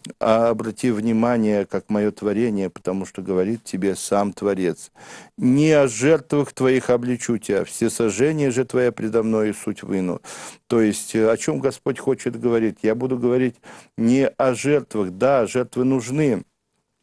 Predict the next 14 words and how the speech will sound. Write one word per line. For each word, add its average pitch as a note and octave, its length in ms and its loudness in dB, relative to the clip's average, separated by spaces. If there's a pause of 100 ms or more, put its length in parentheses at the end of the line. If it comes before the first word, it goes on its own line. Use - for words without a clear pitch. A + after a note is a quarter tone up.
(400)
Богу, A2 380 2
и G#2 40 2
ты A#2+ 140 -2
приносишь B2+ 680 -2
их, A2 180 -6 (240)
ты - 100 -16
всё C#3 200 -2
делаешь C#3+ 360 0
по C3 140 -4
закону, B2 480 -2
ты A2 120 -10
всё - 160 -4
делаешь B2+ 440 -2
правильно. G#2+ 800 0